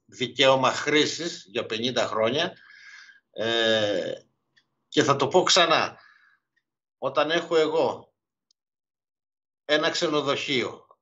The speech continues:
ή μία άλλη επιχείρηση τουριστική πίσω από το κομμάτι της παραλίας και του Αιγιαλού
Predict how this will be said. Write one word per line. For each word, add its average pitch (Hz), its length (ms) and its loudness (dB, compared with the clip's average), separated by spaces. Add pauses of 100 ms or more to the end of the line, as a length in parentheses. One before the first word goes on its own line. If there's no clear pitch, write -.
(140)
ή 165 200 4
μία 160 720 0 (140)
άλλη 165 640 0 (680)
επιχείρηση 160 1120 -4 (400)
τουριστική 147 840 -2 (920)
πίσω 180 600 4 (760)
από 131 220 -6
το 135 140 -6
κομμάτι 156 360 2
της 170 180 -8
παραλίας 151 500 0
και 151 100 -8
του 147 100 -10
Αιγιαλού 131 540 -4